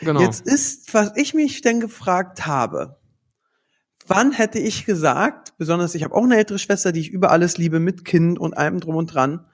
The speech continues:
Speaker 2: wann hätte ich zu mir gesagt, „Du, jetzt ist aber komisch.“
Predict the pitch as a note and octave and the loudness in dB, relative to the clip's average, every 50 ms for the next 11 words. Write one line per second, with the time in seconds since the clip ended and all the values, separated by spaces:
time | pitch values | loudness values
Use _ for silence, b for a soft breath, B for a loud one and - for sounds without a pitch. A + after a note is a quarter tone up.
0 | B B B B B B B - - D#3+ G3 B3 C#4+ C#4 C4 B3+ C4 B3 G#3 A#3 | B B B B B B B -6 0 2 4 4 4 4 2 2 2 0 -2 -2
1 | A3+ - - - - - - G3 G3+ G#3 F3 F3+ D#3+ E3+ E3 F3 F#3 F3+ - - | -2 -4 -8 -10 -6 -2 2 2 2 2 2 0 2 2 2 2 0 -2 -8 -20
2 | _ _ _ _ _ _ _ _ _ _ _ - E3 D3+ C#3+ C3 D3+ F3+ G3 - | _ _ _ _ _ _ _ _ _ _ _ -6 -4 -2 0 2 2 2 0 0
3 | B3 A#3+ B3 B3 A#3+ - - - F3 E3 F#3 F#3+ C#3 - - | -2 0 0 0 0 0 2 2 4 4 4 0 -2 -4 -8